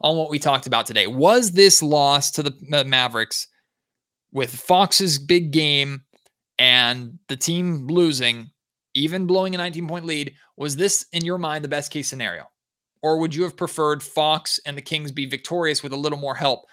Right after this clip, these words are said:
from Sabonis, Barnes, uh, DiVincenzo, uh,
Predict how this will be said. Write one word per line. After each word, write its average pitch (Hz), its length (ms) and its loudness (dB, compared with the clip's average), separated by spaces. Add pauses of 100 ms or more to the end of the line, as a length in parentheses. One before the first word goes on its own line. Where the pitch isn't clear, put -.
(100)
from 165 220 -6
Sabonis, 131 560 -4 (160)
Barnes, 135 720 -2 (260)
uh, 131 200 2
DiVincenzo, 127 960 -6 (360)
uh, 113 500 2